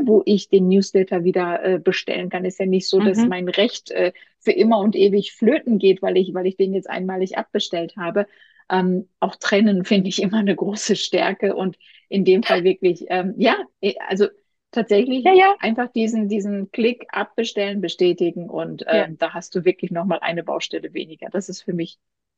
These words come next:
Speaker 1: sehr, sehr hilfreich. Und
Speaker 2: Ich mach
Speaker 1: ich
Speaker 2: das
Speaker 1: hab,
Speaker 2: immer zum
Speaker 1: ja.
Speaker 2: Jahresanfang, ähm, als reinigendes Ri-, reinigendes Ri-,
Speaker 1: Okay.
Speaker 2: Ritual zum
Speaker 1: Okay.
Speaker 2: Jahresstart.
Speaker 1: Okay.
Speaker 2: Also
Speaker 1: Ja.
Speaker 2: ist für mich wirklich jedes Jahr so
Speaker 1: Ja,
Speaker 2: ein
Speaker 1: das
Speaker 2: Ritual,
Speaker 1: glaub ich.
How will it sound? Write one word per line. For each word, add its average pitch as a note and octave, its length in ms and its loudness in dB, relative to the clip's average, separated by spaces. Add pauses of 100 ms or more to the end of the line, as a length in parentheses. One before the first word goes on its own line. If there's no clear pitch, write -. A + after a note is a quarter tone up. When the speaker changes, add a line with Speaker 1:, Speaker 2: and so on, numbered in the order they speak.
Speaker 1:
sehr, F#3 240 8
sehr E3 140 2
hilfreich. G3 680 0
Und A3+ 180 2
Speaker 2:
Ich G#3 140 -6
mach B3 260 0
Speaker 1:
ich B3 120 -2
Speaker 2:
das - 40 4
Speaker 1:
hab, A3 80 4
Speaker 2:
immer B3 220 0
zum G3 140 4
Speaker 1:
ja. G3 80 4
Speaker 2:
Jahresanfang, A#3 960 -2 (200)
ähm, G#3 480 -2
als G#3 280 -4
reinigendes A3 580 -2
Ri-, G#3+ 200 2
reinigendes A3+ 720 0
Ri-, - 160 -6
Speaker 1:
Okay. A3 60 6
Speaker 2:
Ritual A#3 600 4 (120)
zum A3 140 -4
Speaker 1:
Okay. G#3+ 60 -2
Speaker 2:
Jahresstart. G#3 720 0 (520)
Speaker 1:
Okay. G#3 380 -6 (920)
Speaker 2:
Also F#3+ 140 2
Speaker 1:
Ja. A3 40 6
Speaker 2:
ist A3 80 -2
für C#4 80 4
mich C4+ 180 4
wirklich D4 280 0
jedes C4 260 0
Jahr A#3+ 180 6
so F4 40 6
Speaker 1:
Ja, G4 100 8
Speaker 2:
ein E4 100 2
Speaker 1:
das B3+ 140 2
Speaker 2:
Ritual, G3 300 6
Speaker 1:
glaub - 100 6
ich. - 120 -8